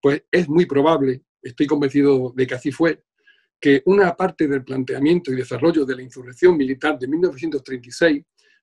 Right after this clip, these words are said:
tuviese sus orígenes en Gibraltar, y que tanto los políticos como los militares antirrepublicanos encontraron aquí un fuerte apoyo. La proclamación de la Segunda República en España había generado en los británicos desconfianza,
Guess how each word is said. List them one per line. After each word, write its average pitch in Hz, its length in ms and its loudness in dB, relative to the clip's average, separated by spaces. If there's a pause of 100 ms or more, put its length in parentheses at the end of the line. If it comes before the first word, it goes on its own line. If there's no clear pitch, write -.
tuviese 196 320 2
sus 185 120 2
orígenes 165 500 -2
en 135 80 -4
Gibraltar, 120 560 -10 (540)
y 139 80 -2
que 147 100 0
tanto 143 260 0
los 135 140 0
políticos 143 680 0
como 135 440 2
los 135 120 -2
militares 135 800 -2
antirrepublicanos 135 920 -2 (340)
encontraron 151 500 0
aquí 156 340 -8
un 143 120 -8
fuerte 135 280 -6
apoyo. 127 340 -8 (2250)
La 135 160 2
proclamación 143 680 0
de 165 340 2
la 135 140 -4
Segunda 170 340 0
República 143 440 -4
en 127 80 -4
España 143 560 -2
había 147 240 0
generado 165 420 -2
en 143 60 2
los 131 100 -4
británicos 160 720 -2
desconfianza, 127 720 -8